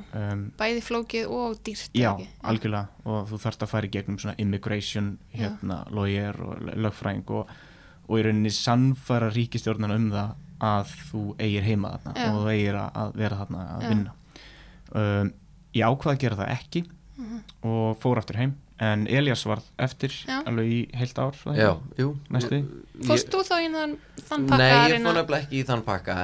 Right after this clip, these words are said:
Speaker 3: en,
Speaker 2: Nei.
Speaker 3: en ba-, bara rétt undir lokin á vinnuleyfinu mínu, þá fekk ég, hérna, gig við að skrifa sjónvarpsseríu
Speaker 2: Mm.
Speaker 3: og,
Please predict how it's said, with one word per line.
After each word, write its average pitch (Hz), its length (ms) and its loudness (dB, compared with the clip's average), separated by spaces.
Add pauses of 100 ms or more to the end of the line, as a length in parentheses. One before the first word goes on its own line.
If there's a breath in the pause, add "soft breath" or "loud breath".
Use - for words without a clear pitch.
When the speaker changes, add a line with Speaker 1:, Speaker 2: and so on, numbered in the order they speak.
Speaker 3:
en, 107 80 4
Speaker 2:
Nei. 107 180 0
Speaker 3:
en 104 600 0
ba-, - 260 -10
bara 113 200 2
rétt 147 320 0
undir 139 180 0
lokin 139 460 2
á 120 320 2
vinnuleyfinu 110 600 2
mínu, 95 220 0
þá 110 320 2
fekk - 360 -6
ég, 113 160 -4
hérna, 98 800 -4 (540 loud breath)
gig 110 200 0
við 107 180 4
að 101 60 0
skrifa 113 680 4
sjónvarpsseríu 92 640 -4 (220)
Speaker 2:
Mm. 240 120 -2
Speaker 3:
og, 87 420 -2